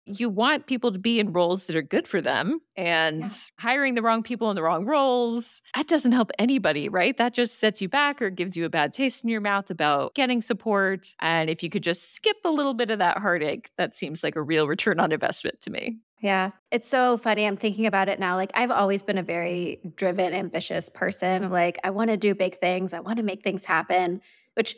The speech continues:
Speaker 2: might be 'cause I was raised by two manifestor parents. <laughs>
Speaker 1: Mm, sure.
Speaker 2: Who knows?
Speaker 1: Thanks, guys.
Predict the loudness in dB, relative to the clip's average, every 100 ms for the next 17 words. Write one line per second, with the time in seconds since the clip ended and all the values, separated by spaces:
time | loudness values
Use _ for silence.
0 | _ 0 0 0 -2 0 0 2 0 0
1 | 0 2 0 0 0 2 2 0 -4 -6
2 | -8 -4 -2 -2 0 0 0 0 -2 -4
3 | _ -6 2 4 6 4 4 2 0 -2
4 | -2 2 2 2 -2 -14